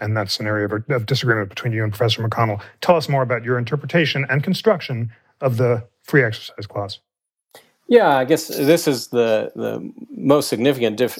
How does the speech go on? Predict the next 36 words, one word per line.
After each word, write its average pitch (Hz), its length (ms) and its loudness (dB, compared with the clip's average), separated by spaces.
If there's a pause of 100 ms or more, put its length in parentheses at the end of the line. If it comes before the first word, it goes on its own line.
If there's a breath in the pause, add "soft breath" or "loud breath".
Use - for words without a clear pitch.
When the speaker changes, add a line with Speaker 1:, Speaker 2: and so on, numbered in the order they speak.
(140)
Speaker 2:
disagreement 113 560 0
with, - 280 -4
that 110 180 2
I 107 60 2
have 110 180 2
with 92 140 -6
Professor - 380 -2
McConnell. 117 540 2 (460 loud breath)
Um, 98 440 -4 (920 loud breath)
uh, 151 440 4
it, 170 140 4
it's 170 280 2
interesting, 165 320 2
this 127 140 0
conversation 120 480 0
has 110 120 -10
helped 117 200 -2
clarify 120 300 4
it 104 60 2
in 107 60 -2
my 104 140 0
own 131 160 2
mind, 101 240 -4
too. 104 280 0
I, 104 200 -4 (280)
Professor - 360 -2
McConnell 117 360 2
has 107 160 0
a 104 60 -2
more 127 340 4
robust 113 400 -2
conception 104 640 -6 (160)
of, 98 400 -2 (320)
uh, 98 280 -6
establishment, 120 840 2 (180)
um, 101 480 -6